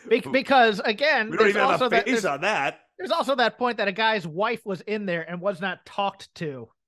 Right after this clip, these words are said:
Speaker 1: about the investigation. And, and so that, that, that kind of brings up a couple of antenna.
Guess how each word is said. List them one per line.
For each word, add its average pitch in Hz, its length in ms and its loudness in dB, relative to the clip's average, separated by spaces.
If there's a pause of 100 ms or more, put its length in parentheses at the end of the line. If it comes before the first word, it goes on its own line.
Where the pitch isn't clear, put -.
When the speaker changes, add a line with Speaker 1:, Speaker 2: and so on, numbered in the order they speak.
(180)
Speaker 1:
about 185 260 0
the 175 120 -2
investigation. 151 760 -8 (1900)
And, 208 240 2
and 208 180 0
so 233 160 -2
that, 277 220 0 (160)
that, 294 200 -2 (120)
that 302 180 -6
kind 320 200 -2
of 220 80 -12
brings 240 260 -4
up 226 160 0
a 202 80 -2
couple 196 240 0
of 170 80 -2
antenna. 165 580 -6